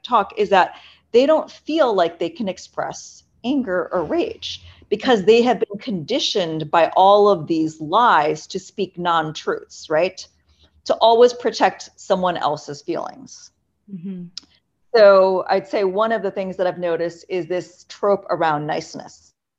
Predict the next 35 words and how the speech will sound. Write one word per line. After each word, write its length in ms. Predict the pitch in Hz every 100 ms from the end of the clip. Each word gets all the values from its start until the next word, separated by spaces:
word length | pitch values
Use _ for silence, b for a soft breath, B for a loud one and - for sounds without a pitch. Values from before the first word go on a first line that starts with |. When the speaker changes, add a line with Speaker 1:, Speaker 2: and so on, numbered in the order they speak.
| _ _
Speaker 1:
"Well, 100 | 214
I 40 | 254
have 160 | 233
to 60 | -
be 80 | 180
nice." 460 | 160 - - -
Well, 80 | -
why 140 | 208 233
do 60 |
you 40 | 254
have 100 | -
to 60 |
be 100 | 208
nice? 460 | 233 202 185 - - B B B
Well, 120 | 220
the 120 | 220
other 180 | 214 233
person 380 | 226 254 240 208
might 200 | 185 -
perceive 440 | 190 180 202 185
it 180 | 160 -
this 280 | 156 151 -
way. 300 | - - - _ _ _ _ _ -
Okay, 240 | 185 - 175
well, 180 | 165 -
why 220 | 185 196
is 140 | 208
it 80 | 202
your 160 | 180 185
job 240 | 180 170
to 80 | 208
take 240 | 240 175 -
care 280 | 175 156
of, 140 | 160 -
like, 320 | 156 143 -